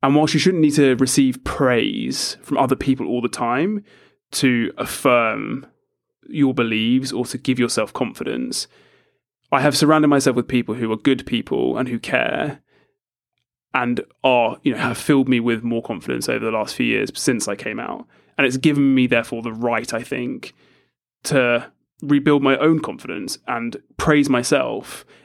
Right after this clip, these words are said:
and, you know, trust in the decisions that I'm making. Because I think a lot of the time when you're in the closet and you're ma-, you're, you build a persona about who you are, none of the decisions you make are rooted in anything because they're all fake.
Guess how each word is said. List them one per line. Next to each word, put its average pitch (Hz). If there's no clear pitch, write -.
and, 123
you 139
know, 113
trust -
in 156
the 139
decisions 131
that -
I'm 113
making. 123
Because 151
I 151
think 160
a 156
lot 160
of 175
the 170
time 147
when 143
you're 151
in 139
the 131
closet 127
and 127
you're 120
ma-, 139
you're, 127
you 131
build 139
a 131
persona 127
about 107
who -
you 117
are, -
none 156
of 220
the 269
decisions 180
you 143
make 139
are 135
rooted 135
in -
anything -
because 147
they're 151
all 185
fake. -